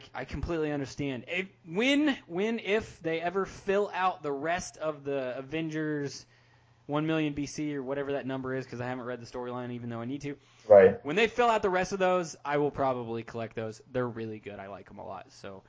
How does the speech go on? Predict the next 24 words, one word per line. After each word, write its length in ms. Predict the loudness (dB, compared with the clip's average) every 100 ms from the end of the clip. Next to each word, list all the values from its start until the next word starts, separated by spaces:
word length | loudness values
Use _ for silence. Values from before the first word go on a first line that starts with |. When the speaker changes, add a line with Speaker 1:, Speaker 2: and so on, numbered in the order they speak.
| _ -4
Speaker 1:
totally 380 | 2 4 4 2
understand, 640 | 0 -2 -2 -2 -2 -6 -12 -20 _
Mister 280 | -6 -6 -4
Miller. 280 | -6 -8 -12 -20 _ _ _ -16 -14 -16 -20 -8
Speaker 2:
Nice. 680 | 2 8 10 10 6 -4 4
Uh, 200 | 10 10
Citizen 560 | 10 8 10 10 10 10
Jeff 260 | 8 8 8
Pulier 340 | 8 6 2 -6 -20 -14
said, 240 | 8 8 10
"I'd 240 | 8 10
like 240 | 10 10 8
one 140 | 6
of 80 | 6
the 120 | 4
original 460 | 4 4 6 6 6
Sinestro 640 | 8 8 10 12 12 12
Colossal 320 | 12 10 8
figures. 500 | 6 6 2 -2 -14 -4
He's 140 | 6
not 180 | 10 10
playable 340 | 12 12 10 8
now. 360 | 8 6 4 6
Heck, 360 | 4 4 -10